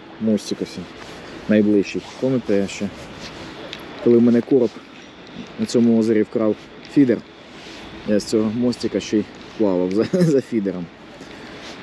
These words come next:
Йдемо ще звідти покидаємо. Бо щось на цій точці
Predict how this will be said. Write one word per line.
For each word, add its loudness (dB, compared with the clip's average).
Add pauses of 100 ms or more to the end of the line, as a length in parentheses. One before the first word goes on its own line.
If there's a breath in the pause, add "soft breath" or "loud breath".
(260)
Йдемо 4
ще -4
звідти 2
покидаємо. 2 (1800)
Бо 2
щось -2 (200)
на 2
цій 2
точці 2